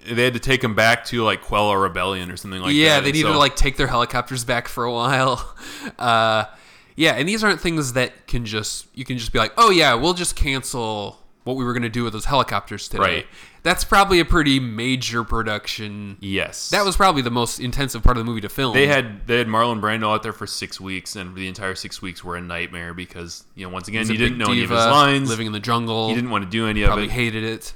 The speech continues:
Speaker 1: They had cast, they had cast Harvey Keitel originally,
Speaker 2: Oh,
Speaker 1: and he dropped
Speaker 2: interesting.
Speaker 1: out a couple weeks in. Oh, the other crazy thing is that Martin Sheen had a massive heart attack.
Speaker 2: Oh, yeah, he almost died.
Speaker 1: Yes, like, pretty far into the movie.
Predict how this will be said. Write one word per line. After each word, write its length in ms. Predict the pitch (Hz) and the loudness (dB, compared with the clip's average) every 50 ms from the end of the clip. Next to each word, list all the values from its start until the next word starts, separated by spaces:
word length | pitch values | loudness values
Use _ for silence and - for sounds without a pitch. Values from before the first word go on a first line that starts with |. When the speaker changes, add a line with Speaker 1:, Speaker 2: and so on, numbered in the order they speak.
| - _ _ _ - | -16 _ _ _ -4
Speaker 1:
They 360 | 104 107 107 104 104 104 101 | -2 -2 -2 -2 -2 -4 -4
had 180 | 104 110 107 - | -6 -8 -6 -2
cast, 560 | - 123 127 127 - - - - - _ - | 2 4 4 4 4 2 -4 -10 -12 _ -10
they 160 | 113 120 131 127 | -6 -4 -4 -4
had 80 | 117 | -4
cast 280 | - 131 123 120 117 - | -2 -2 0 0 -2 -2
Harvey 200 | 127 120 117 117 104 | -2 -2 -2 -2 -4
Keitel 440 | - 110 98 95 - - 120 123 131 | -6 -8 -6 -2 -2 0 0 0 0
originally, 960 | 127 127 127 117 117 123 123 123 120 117 117 117 117 117 117 117 117 - - - | 0 -2 -2 -4 -6 -6 -6 -4 -4 -4 -4 -2 -2 -4 -4 -4 -6 -8 -8 -6
Speaker 2:
Oh, 160 | 101 - 123 | -4 -4 -2
Speaker 1:
and 100 | 127 120 | -2 -4
he 60 | 120 | -4
dropped 320 | 113 117 120 113 113 110 | -2 2 2 2 2 2
Speaker 2:
interesting. 60 | 120 113 | 2 0
Speaker 1:
out 80 | 110 | 0
a 60 | 113 | 0
couple 260 | 104 - 113 - 110 104 | -2 -6 -10 -10 -8 -6
weeks 280 | 107 98 - - - | -6 -6 -8 -10 -12
in. 360 | 104 101 101 98 98 95 95 - _ _ _ _ _ _ _ _ _ - - | -10 -8 -8 -8 -8 -10 -12 -14 _ _ _ _ _ _ _ _ _ -4 2
Oh, 340 | 127 139 143 120 - - - - _ - | 4 4 4 4 2 -2 -8 -16 _ 0
the 100 | 127 143 | 4 4
other 140 | 175 202 | 4 4
crazy 340 | 170 - 170 160 139 135 127 | 2 2 -2 -2 -2 -2 -4
thing 260 | 113 117 117 113 117 | -4 -4 -4 -4 -4
is 120 | 117 107 107 | -4 -4 0
that 200 | 123 120 120 117 | 0 0 0 2
Martin 320 | 107 110 127 170 156 147 117 | 2 2 2 2 2 -2 -10
Sheen 500 | - - - 139 143 139 135 127 120 113 | -10 -10 -6 -6 -4 -4 -2 -4 -4 -6
had 440 | 101 - 123 120 117 113 107 113 - | -8 -4 -2 0 0 0 -2 -4 -4
a 120 | 117 113 107 | -4 -4 -4
massive 540 | 101 101 101 107 110 117 117 - - 127 113 | -4 -4 -4 -2 -2 -2 -2 -4 -6 -6 -6
heart 260 | 110 110 110 117 120 | -4 0 0 0 0
attack. 540 | 117 - - 107 92 87 85 - - - - - - - | -2 -4 -4 -2 -2 -2 -2 -4 -8 -18 -20 -12 -4 0
Speaker 2:
Oh, 120 | 160 175 | 2 2
yeah, 120 | 175 185 | 4 4
he 120 | 180 175 175 | 6 6 6
almost 280 | 170 175 175 - - | 4 2 0 -2 -2
died. 340 | - 123 127 147 151 123 98 | -2 -2 -2 -2 -2 -2 -2
Speaker 1:
Yes, 420 | 107 120 120 95 - - - - - - | 0 0 0 0 0 -4 -6 -6 -8 -4
like, 300 | 120 120 113 107 - - | 0 0 0 0 0 2
pretty 240 | - - 143 143 143 | 2 4 4 4 0
far 280 | - - 139 127 127 131 | 0 4 6 6 6 6
into 140 | 131 131 | 4 2
the 100 | 123 117 | 0 0
movie. 520 | 110 113 127 127 107 107 101 98 95 98 | 0 2 0 0 0 -2 -4 -4 -6 -8